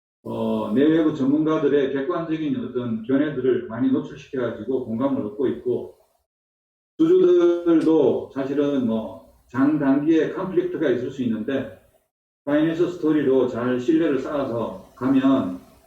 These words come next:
스마트한 주주들께서 단기적인 코스트 문제에 머물지 않고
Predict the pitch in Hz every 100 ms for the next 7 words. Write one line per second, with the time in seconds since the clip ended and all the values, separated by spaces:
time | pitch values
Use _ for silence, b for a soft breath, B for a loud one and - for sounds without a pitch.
0 | _ _ _ _ - 160 175 170 156 127
1 | 147 160 160 156 117 135 151 - - _
2 | _ _ _ 123 165 170 151 - 196 190
3 | 143 135 139 113 113 131 131 98 - 117
4 | - -